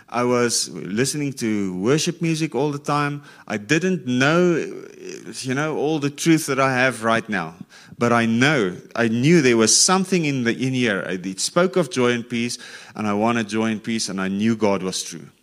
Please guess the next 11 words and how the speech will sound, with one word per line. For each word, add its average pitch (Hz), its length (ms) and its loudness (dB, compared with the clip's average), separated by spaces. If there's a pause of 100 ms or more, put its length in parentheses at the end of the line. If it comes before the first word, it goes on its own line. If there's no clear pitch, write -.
(1080)
So 127 140 2
I 143 140 4
would 175 140 2
speak - 200 -4
to 127 80 -4
God. 104 180 0
I 92 80 0
would 110 100 -6
say, 110 280 -2 (220)
"I 135 140 0
know 165 460 2